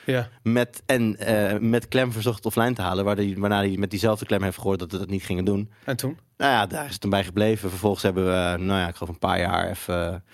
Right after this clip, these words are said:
Speaker 1: Geen contact.
Speaker 2: koude oorlog gehad met, eh, met, met Warner
Speaker 1: Ja.
Speaker 2: Bros. En toen op een gegeven moment was het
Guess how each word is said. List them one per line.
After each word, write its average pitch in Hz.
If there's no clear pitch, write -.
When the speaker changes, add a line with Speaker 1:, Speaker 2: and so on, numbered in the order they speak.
Speaker 1:
Geen 127
contact. 107
Speaker 2:
koude 110
oorlog 104
gehad 104
met, 101
eh, 98
met, 95
met 98
Warner 98
Speaker 1:
Ja. -
Speaker 2:
Bros. 95
En 98
toen 92
op 92
een -
gegeven 95
moment 92
was 92
het 95